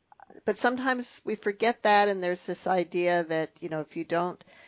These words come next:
build, if you don't go to the right school, you won't have the right network, you won't be able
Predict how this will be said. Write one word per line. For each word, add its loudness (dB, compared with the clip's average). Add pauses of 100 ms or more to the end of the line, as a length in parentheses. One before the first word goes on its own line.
(280)
build, 4
if -8
you -2
don't 2
go 4
to -2
the -2
right 2
school, 0
you 2
won't -2
have -4
the -6
right 0
network, -4
you -6
won't -6
be -6
able -8